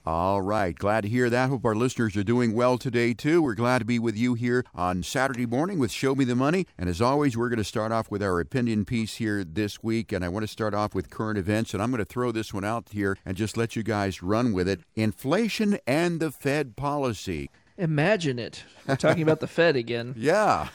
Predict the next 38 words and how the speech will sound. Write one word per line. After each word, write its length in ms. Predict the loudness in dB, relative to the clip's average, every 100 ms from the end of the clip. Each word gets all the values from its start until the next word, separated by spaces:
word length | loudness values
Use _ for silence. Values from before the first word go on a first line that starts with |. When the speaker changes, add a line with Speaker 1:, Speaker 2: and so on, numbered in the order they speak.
| -4
Speaker 2:
Well, 240 | 2 6
as 200 | 6 6
you 100 | 2
know, 220 | 2 2
they, 280 | 4 4 4
uh, 380 | 2 0 -4 -8 -10
they 140 | -6 -4
raised 280 | -2 -4 0
rates 300 | 0 0 -2
again 360 | 0 0 0
by 180 | 0 0
a 240 | 0 -2
quarter 300 | -2 2 2 0
point 300 | -2 -4 -2
last 300 | -2 -2 -4
week. 340 | -6 -6 -14 _ _ -4
There 100 | 2
was 80 |
a 60 | 6
lot 120 | 8
of 80 | 8
people 180 | 6 4
thinking 320 | 2 2 2
that 140 | 2
they 140 | 2 4
may 180 | 4 4
not 320 | 2 2 2
raise 300 | 2 2 2
rates 380 | 0 0 0 -2
after 260 | -4 -4 -6
what 140 | -4
happened 320 | -2 -2 -2
in 120 | -4 -6
the 80 |
banks 440 | -2 -2 -2 -4 -8
and 80 | -8
everything, 500 | -10 -12 -10 -10 -8
because 640 | -8 -6 -6 -4 -6 -10